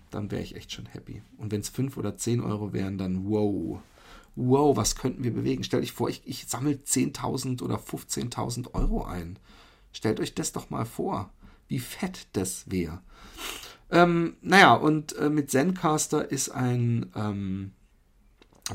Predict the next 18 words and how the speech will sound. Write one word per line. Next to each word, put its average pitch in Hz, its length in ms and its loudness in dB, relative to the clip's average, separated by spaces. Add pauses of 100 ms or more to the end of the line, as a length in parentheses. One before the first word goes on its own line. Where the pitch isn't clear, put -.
browserbasiertes 104 1120 2
Aufnahmeprogramm. - 840 -6
Und 113 120 -6
der 120 60 -4
Vorteil 160 420 -2
ist, - 120 -6
es 120 120 -8
funktioniert 135 460 0
im - 80 -4
Grunde 143 260 0
ähnlich 131 380 -2
wie 110 100 -2
so 104 140 -4
ein 92 100 -2
Skype, - 580 -2
also - 160 -8
so 104 120 -6
ein 101 180 -4